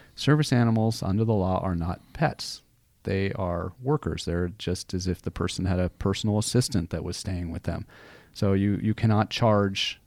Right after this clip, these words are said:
uh, a person a fee, even if you charge for other pets, uh, to have a service animal on the premises or in the room.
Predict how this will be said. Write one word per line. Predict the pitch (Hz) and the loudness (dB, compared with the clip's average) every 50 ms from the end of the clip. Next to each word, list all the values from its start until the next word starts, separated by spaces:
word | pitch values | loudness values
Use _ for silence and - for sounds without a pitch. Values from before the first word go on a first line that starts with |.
| _ _ - | _ _ -12
uh, | - - - | -10 -8 -6
a | 98 - | -6 -4
person | - - 101 101 - - 98 | -2 0 0 0 0 0 -2
a | 90 | -2
fee, | 92 - - - 131 123 110 101 95 92 95 - _ _ _ _ _ _ _ _ _ _ _ - | -2 -6 -4 2 4 4 4 4 4 2 0 -2 _ _ _ _ _ _ _ _ _ _ _ -2
even | 101 101 95 101 | 0 2 2 2
if | 101 - - | 0 0 0
you | 107 101 | -2 -2
charge | - - 101 95 95 92 - | 0 0 0 0 0 -2 -4
for | - 92 87 | -4 -4 -4
other | 92 92 87 - - _ _ _ - | -2 -4 -4 -6 -8 _ _ _ -8
pets, | - - 120 90 - - - - - - _ _ - - | -2 -2 -2 -2 -2 -8 -12 -18 -20 -20 _ _ -16 -14
uh, | 90 92 - - _ - | -14 -14 -14 -16 _ -8
to | - | -8
have | 98 - 98 92 90 90 | -6 -4 -2 -2 -2 -4
a | 90 | -4
service | - - - 90 92 92 - - | -6 -4 -4 -2 -2 -2 -4 -4
animal | 87 85 85 85 85 82 82 87 95 - - | -4 -4 -4 -6 -6 -6 -8 -10 -10 -12 -10
on | 87 80 92 | -8 -6 -6
the | 90 | -6
premises | 87 - 90 87 82 85 - - 85 - - | -4 -6 -6 -6 -6 -6 -8 -8 -8 -6 -6
or | 82 | -6
in | 82 82 | -6 -6
the | 85 | -8
room. | 85 - - - - | -8 -8 -10 -12 -14